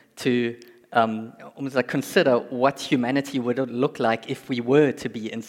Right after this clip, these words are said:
if, if it turned out that the story was true, and just see whether you like it. So, um, creation, um, one of the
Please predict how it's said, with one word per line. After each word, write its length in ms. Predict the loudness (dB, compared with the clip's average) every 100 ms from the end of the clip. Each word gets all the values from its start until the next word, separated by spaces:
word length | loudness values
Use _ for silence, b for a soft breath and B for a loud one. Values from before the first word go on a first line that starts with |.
| -6
if, 120 | -6 -6
if 120 | -8
it 100 | -2
turned 220 | -2 2
out 280 | 2 0 -2
that 140 | -10 -10
the 80 |
story 340 | -10 -2 0 -2
was 200 | -6 -12
true, 220 | -14 -14 B B B
and 140 | -4 -4
just 220 | -6 -4
see 140 | -2
whether 200 | 0 0
you 100 | 2
like 260 | 0 0 -6
it. 160 | -16 -20 B B -20
So, 440 | 2 4 4 2
um, 360 | 2 0 0 -8 -14 _ b _
creation, 800 | 2 4 4 2 0 -2 -4 -12 B B B
um, 200 | 0 0
one 260 | 0 -2 0
of 160 | -4
the 420 | 0 0 0 -4